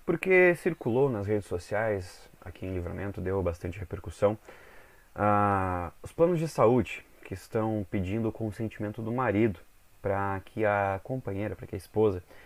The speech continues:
faça a, a colocação do dil, né, aquele, aquele instrumento utilizado, é, método contraceptivo. O PROCON de São Paulo tá pedindo explicações para onze planos de saúde, depois da denúncia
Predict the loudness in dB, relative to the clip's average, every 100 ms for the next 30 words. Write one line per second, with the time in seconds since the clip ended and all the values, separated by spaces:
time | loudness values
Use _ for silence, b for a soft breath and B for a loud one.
0 | B B B B -2 0 0 -4 -6 -4
1 | -6 -6 -6 -8 -10 -8 -8 0 0 0
2 | -4 -4 -4 -2 -2 -2 -4 -8 -20 _
3 | -20 -12 -10 -6 -4 -2 -6 B B B
4 | B -6 -4 -4 -4 -4 -6 -6 -4 0
5 | 0 0 -4 -8 -4 -2 -4 -6 -6 -6
6 | -6 -10 -10 -12 -12 -18 -20 -20 B B
7 | B B 2 4 6 2 4 4 4 2
8 | -2 0 0 2 10 10 10 4 -4 -20
9 | -4 -2 0 0 0 0 0 0 0 -2
10 | -4 -4 -4 -2 0 2 -2 -10 -20 B
11 | B 0 2 4 2 2 0 0 2 2
12 | 0 -4 2 4 4 0 -8 -8 -6 -6
13 | 0 2 2 0 0 2 0 0 -8